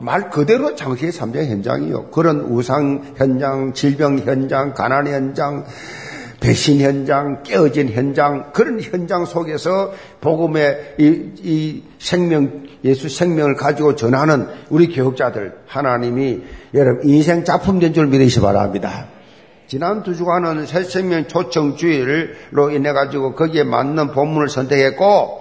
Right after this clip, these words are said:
오늘 이번 주일부터는 다시 강해 본문으로 돌아와서 마태복음 이십일 장 말씀을 살펴봅니다.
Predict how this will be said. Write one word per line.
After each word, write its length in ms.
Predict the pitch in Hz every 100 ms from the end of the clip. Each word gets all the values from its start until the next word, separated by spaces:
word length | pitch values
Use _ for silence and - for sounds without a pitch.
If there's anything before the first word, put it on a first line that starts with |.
| - - - -
오늘 540 | 180 202 196 175 151 143
이번 460 | 147 175 175 175
주일부터는 680 | 147 185 151 185 185 160 151
다시 380 | 170 208 - 127 - - -
강해 440 | 123 147 147 147
본문으로 480 | 143 156 147 143 131
돌아와서 540 | 135 135 131 120 135
마태복음 640 | 123 131 131 - 147 139 131
이십일 580 | 127 127 160 170 165
장 240 | 208 202 190
말씀을 640 | 135 120 - 139 117 123
살펴봅니다. 760 | 123 139 127 127 143 104 -